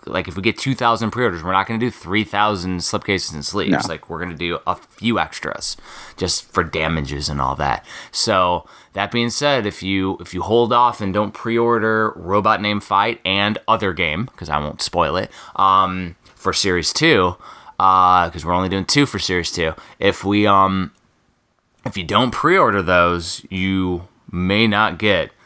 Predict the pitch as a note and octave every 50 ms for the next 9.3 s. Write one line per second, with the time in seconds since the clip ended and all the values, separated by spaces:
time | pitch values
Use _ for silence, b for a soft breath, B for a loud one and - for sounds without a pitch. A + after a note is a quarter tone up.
0 | b b - F2 - G#2+ F#2 - F#2 F2 D#2+ F#2 E2 - - E2+ - - - _
1 | _ _ _ _ _ - E2+ A2+ B2 - - D3 C#3+ C#3+ C#3+ - - F3 E3+ C#3
2 | A2 F#2 F2+ F#2 G2+ - - _ - - A2+ G#2+ A2 A2 - - - F3+ G3+ G#3
3 | E3 A#2+ F2+ D#2+ - D#2+ C#2 B1 G#1 - - - - - F#2+ F#2 F#2 F#2 F#2+ F#2+
4 | F2+ F2 F#2 F2 E2+ D#3+ F#3+ F3+ A2+ - G#2+ G#2+ G#2+ G2 F#2+ - F#2 E2 D2+ D2
5 | C#2+ C#2 - b b b b b b b b - G2+ G2+ F#2 E2+ E2 F2+ G2 G2+
6 | - - - B2+ A#2+ A#2+ A#2+ A#2 A2 A#2 A2 G2+ B2+ F3 F3+ - - - B2+ G#2
7 | F#2 F#2 F2 - - F#2 F2 F2 E2 - D#2+ D#2+ D#2 D2+ G2 G#2+ A#2 A#2 A2+ A2+
8 | A2+ A2 F#2 G2 F#2 - G#2+ F#2+ - G2+ F#2 E2+ - F#2 E2+ - - F2 E2 E2
9 | E2 - - C2+ G#1 -